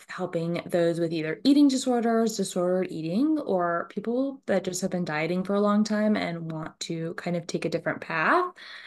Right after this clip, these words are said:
Um, I use intuitive eating and health at every size frameworks in a more, like, weight inclusive, neutral lens. And I really got into this because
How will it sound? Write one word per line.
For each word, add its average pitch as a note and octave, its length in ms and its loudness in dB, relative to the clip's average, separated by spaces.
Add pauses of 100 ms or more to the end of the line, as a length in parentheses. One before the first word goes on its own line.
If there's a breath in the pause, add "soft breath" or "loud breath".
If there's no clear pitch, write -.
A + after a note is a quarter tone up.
(320 loud breath)
Um, F#3+ 420 2
I G#3 60 4
use G#3 320 6
intuitive F#3+ 560 0
eating G3 320 4
and F3+ 100 -2
health F3 220 -6
at F3+ 80 -4
every E3+ 200 -4
size E3 300 -4
frameworks A3 840 0
in F#3+ 220 0
a F3 60 0
more, E3+ 340 0
like, E3 300 0
weight E3 320 -2 (340 loud breath)
inclusive, B3+ 560 4
neutral F#3 480 4
lens. G3+ 760 2 (680 loud breath)
And G3+ 380 4
I A3 140 2
really G#3+ 260 4
got G#4 180 -2
into C4+ 280 0
this E4 300 0
because G#3 1000 -2